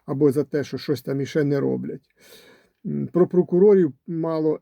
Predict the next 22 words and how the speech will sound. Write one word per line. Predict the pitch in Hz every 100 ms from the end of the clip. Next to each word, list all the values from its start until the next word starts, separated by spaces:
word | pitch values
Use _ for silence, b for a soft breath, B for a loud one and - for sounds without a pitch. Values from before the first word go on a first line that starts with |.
| _
про | 185 190
суддів | - 165 127 123
багато. | 117 113 135 - _ _ _ _ - B B B B _
Але | 143 143
ось | 226 294
появилася | - 190 170 220 208 185 156
тема, | - 220 208 175
яка | 160 170
будоражить | 151 156 151 131 131
суспільство, | 135 - 269 202 214
тема | 185 214 220 202 196 180 -
корупція | - 147 214 196 - 190
в | 147
військкоматах. | 160 180 - 165 170 160 131 - - - - _ _ _ _ _ b b b _
Тому | 156 170 190 190 185 180 -
одночасно | - 151 143 165 - 208 190 180
ми | 170
бачимо | 139 180 185 180 147
дві | 127 180 190 - _
проблеми. | 160 170 180 147 120 - -
Лю-, | 131 160 196 180 185
е, | 156 147 147 107